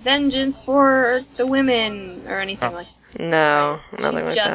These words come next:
Speaker 3: that.
Speaker 1: going on the, on the basic outline of the story.
Speaker 3: It's interesting 'cause it, it's like, if this was the episode of the television, uh, or, or if this was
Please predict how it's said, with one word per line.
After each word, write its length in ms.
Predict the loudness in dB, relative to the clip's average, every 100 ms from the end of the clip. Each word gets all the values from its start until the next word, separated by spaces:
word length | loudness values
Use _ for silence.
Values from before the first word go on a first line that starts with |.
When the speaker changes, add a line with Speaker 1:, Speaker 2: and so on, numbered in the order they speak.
| -4
Speaker 3:
that. 40 |
Speaker 1:
going 260 | -6 -8 -10
on 140 | -12
the, 220 | -12 -12 -14
on 120 | -14
the 120 | -12 -10
basic 320 | -8 -8 -8 -6
outline 340 | -6 -6 -10
of 80 | -14
the 60 | -16
story. 480 | -10 -6 -6 -6 -10 -18 -18 -20 -20 -20 -20 -20 _ _ _ -2
Speaker 3:
It's 140 | 0
interesting 400 | 0 0 0 2
'cause 180 | 0 0
it, 180 | 0 0
it's 140 | -2 0
like, 160 | 2
if 80 | 2
this 180 | 2 2
was 200 | 2 0
the 240 | -2 -4 -6 _ -4
episode 420 | -2 0 0 0
of 60 | 0
the 60 | -4
television, 1000 | -4 -2 0 0 0 0 -2 -4 -8 -10 -12 -6
uh, 260 | -2 0 0
or, 240 | 0 -2 -2 -2
or 140 | 0
if 100 | 0
this 180 | 0 0
was 120 | -2